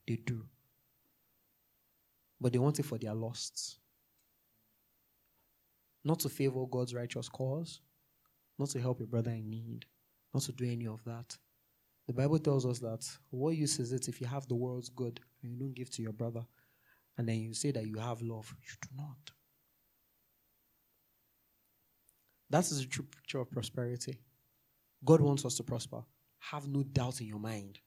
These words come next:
that God wants you to have enough of everything. But if we are going to receive it, if we are going to get it, we must go through the proper channels.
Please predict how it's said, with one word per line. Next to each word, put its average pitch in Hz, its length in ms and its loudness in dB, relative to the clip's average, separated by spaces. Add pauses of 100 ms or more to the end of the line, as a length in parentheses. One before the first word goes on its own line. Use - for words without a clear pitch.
(180)
that 110 140 -6
God 131 120 2
wants 123 200 0
you - 80 0
to 123 120 -4
have 117 160 -6
enough 110 260 -8
of 110 120 -8
everything. 110 420 -10 (1700)
But 135 160 6
if 131 120 4
we 131 80 6
are - 20 2
going 160 140 4
to 160 140 2
receive 131 380 0
it, 131 140 -4
if 123 80 -14
we 120 60 -10
are 113 40 -10
going 143 140 -4
to - 80 -6
get 117 260 -2
it, - 240 -8 (200)
we 123 80 -4
must 120 160 -2
go 143 100 2
through 139 160 -2
the 123 80 2
proper 120 220 0
channels. 117 420 -8